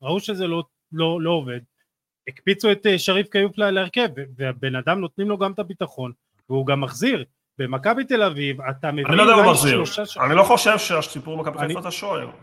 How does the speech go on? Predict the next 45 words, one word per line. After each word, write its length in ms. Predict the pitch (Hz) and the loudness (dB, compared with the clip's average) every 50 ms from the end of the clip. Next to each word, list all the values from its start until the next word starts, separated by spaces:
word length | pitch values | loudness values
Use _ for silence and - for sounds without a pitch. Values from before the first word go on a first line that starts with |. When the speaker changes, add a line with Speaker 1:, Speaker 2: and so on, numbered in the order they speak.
| - | -20
Speaker 2:
הוא 180 | - 143 143 143 - | -16 -16 -14 -14 -12
פשוט 260 | 175 - 208 208 - | -10 -10 -10 -10 -8
קיבל 240 | - 190 185 220 247 | -6 -4 -4 -4 -4
קידום, 560 | - - 190 170 196 208 233 269 - - - - - - - _ _ _ - - | -4 -8 -8 -4 -2 0 0 -2 -2 -6 -16 -20 -20 -20 -20 _ _ _ -12 -6
אני 80 | - | 0
לא 140 | 226 240 240 | 2 2 2
בטוח 180 | - - 240 240 | 4 4 2 2
שמכבי 340 | - 185 175 190 175 170 - | 2 -2 -2 -2 -2 -2 -2
חיפה 280 | 170 170 156 - 160 | -2 -4 -2 -4 -6
תלך 320 | - 151 151 151 147 - 143 | -6 -4 -4 -4 -4 -4 -2
עליו 220 | 143 143 135 135 | -4 -4 -4 -4
לשנים 300 | 127 - 135 131 131 135 | -8 -8 -8 -8 -8 -8
ה-, 40 | 131 131 - - | -10 -10 -12 -10
כאילו, 200 | - 160 156 165 | -4 -2 0 2
אני 60 | 165 175 | 2 0
לא 60 | 160 | 0
חושב 220 | - 233 240 233 | -2 -4 -6 -6
שהוא 140 | 220 226 196 | -6 -4 -4
נותן 260 | 160 - - 170 165 | -4 -4 -4 -6 -6
יכולת, 560 | 151 127 - - - 139 147 160 185 220 262 - - - - - _ _ _ _ _ | -8 -10 -10 -12 -6 -2 0 0 0 0 -4 -6 -8 -20 -20 -20 _ _ _ _ _
שאתה 180 | - - - 139 | -18 -10 -6 -6
אומר, 340 | 131 135 160 185 185 180 | -4 -2 -2 -2 -2 0
"אוקיי, 420 | - 180 175 - 160 135 120 117 - | -2 -2 -2 -2 -4 -6 -6 -6 -4
זה 120 | 135 151 | 0 0
השוער 220 | 151 139 147 156 156 | 0 2 2 2 2
Speaker 1:
אני, 80 | 151 | 2
Speaker 2:
שלנו 140 | - 156 151 | 2 0 0
Speaker 1:
אני 120 | 151 170 | 2 2
לא 60 | 175 185 | 4 2
Speaker 2:
לעשר 160 | 180 175 170 | 2 2 0
שנים 100 | 139 139 | -2 -2
Speaker 1:
מסכים 140 | 135 185 190 | 0 0 0
Speaker 2:
קדימה." 140 | 196 123 | 0 -2
Speaker 1:
איתך, 120 | 113 - 196 190 175 165 151 143 143 147 | -4 -2 0 2 2 2 2 0 -2 -4
אנחנו 200 | 139 131 - 165 143 | -6 -6 -8 -8 -8
זוכרים 240 | 143 135 - 185 180 | -8 -8 -8 -6 -2
את 80 | - | 0
ההצלות 460 | 170 151 139 - 156 143 147 160 156 | 0 0 0 -2 -6 -4 -4 -4 -6
שלו 180 | - - 175 151 135 | -8 -8 -8 -6 -4
בפנדלים, 880 | 135 127 123 120 123 123 - 151 147 160 151 151 143 143 131 123 123 | -2 -2 -2 -4 -4 -6 -6 -6 -6 -4 -4 -4 -4 -6 -6 -8 -8
אה, 80 | 123 117 | -10 -8
מול 220 | 120 139 139 139 131 | -8 -8 -8 -8 -6
ויה 180 | 147 143 131 123 | -6 -4 -4 -4
ריאל, 400 | 117 120 127 143 160 165 156 143 - _ _ _ _ _ _ - 135 | -4 -4 -2 0 0 0 0 -2 -6 _ _ _ _ _ _ -12 -8
אה, 400 | 131 131 127 123 123 123 127 | -6 -4 -4 -4 -4 -6 -6